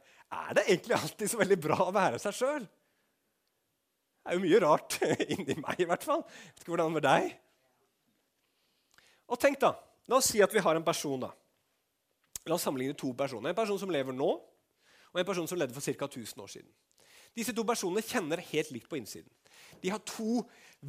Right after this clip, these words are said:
veldig spesielle følelser eller lengsler. Den ene lengselen, det er å bruke kreftene sine til å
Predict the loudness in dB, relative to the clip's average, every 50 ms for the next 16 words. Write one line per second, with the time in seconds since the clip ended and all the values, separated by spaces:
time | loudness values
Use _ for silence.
0 | 4 6 6 6 6 2 0 0 0 0 0 -2 -6 _ -12 -12 -8 -6 -6 -6
1 | -6 -2 2 2 2 2 2 0 0 2 2 0 0 -6 -14 -20 _ _ _ _
2 | _ _ _ _ -16 -14 0 4 6 8 8 8 6 2 -2 -8 -8 -6 -2 0
3 | 2 2 2 2 0 -2 -4 -8 -12 -14 -14 -16 -20 -20 -20 _ _ _ _ _
4 | _ _ _ _ 6 6 8 8 6 6 4 2 0 -2 -2 -2 -2 -2 -4 -10
5 | -18 _ _ -20 -20 -20 _ _ -4 0 2 4 4 4 6 6 6 6 6 4
6 | 0 -4 -14 _ _ _ _ _ _ _ _ _ -4 -2 0 2 4 4 4 4
7 | 2 0 -4 -10 _ _ _ _ _ _ _ _ -8 -2 0 2 4 4 2 2
8 | 2 2 2 4 4 4 2 2 -2 -6 -8 -6 -4 -4 -2 0 0 -2 -2 -6
9 | -14 -20 -20 _ _ 0 2 2 4 4 4 4 4